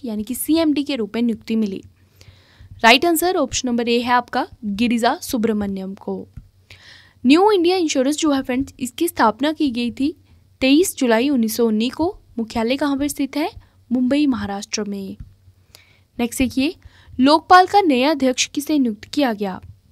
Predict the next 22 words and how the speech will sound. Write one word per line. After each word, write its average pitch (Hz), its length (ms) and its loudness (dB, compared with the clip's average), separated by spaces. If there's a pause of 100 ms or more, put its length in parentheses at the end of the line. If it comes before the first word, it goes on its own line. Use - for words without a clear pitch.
(440)
राइट 254 220 2
आंसर 330 280 2
ऑप्शन 285 260 -2
नंबर 247 220 -2
ए 240 100 2
है 254 240 -6 (120)
अजय 240 320 2
मानविक 226 600 -2 (440)
मानिक 254 380 10
राव 254 260 6 (100)
खानविलकर 226 640 -2
को 302 160 -2
जो 240 220 -6
है 247 180 0 (160)
लोकपाल 277 480 2
का 294 120 -8
नया 226 260 -4
अध्यक्ष 220 420 -8
नियुक्त 220 240 -10
करा 240 240 -4
गया 196 160 -6
है। 190 240 -8